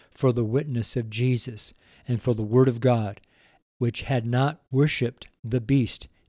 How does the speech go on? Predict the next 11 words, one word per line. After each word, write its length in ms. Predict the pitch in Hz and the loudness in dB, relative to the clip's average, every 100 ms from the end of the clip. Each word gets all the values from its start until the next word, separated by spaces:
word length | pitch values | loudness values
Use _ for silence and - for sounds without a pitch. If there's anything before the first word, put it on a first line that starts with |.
| _ | _
neither 560 | 113 123 170 127 107 - | -2 2 4 4 0 -2
his 260 | - 120 127 | -4 -2 0
image, 460 | 147 113 104 - _ - - | 0 -2 -8 -16 _ -20 -10
neither 360 | 113 127 131 123 | -2 0 2 2
had 220 | 135 131 | 2 2
received 420 | 135 - 180 185 | 0 4 4 6
his 180 | 190 147 | 4 4
mark 340 | 131 120 117 | 2 0 -2
upon 400 | 120 - 131 131 | -8 -6 -4 0
their 120 | 123 117 | 0 0
foreheads 680 | - 151 156 117 107 101 | 2 4 4 2 -2 -6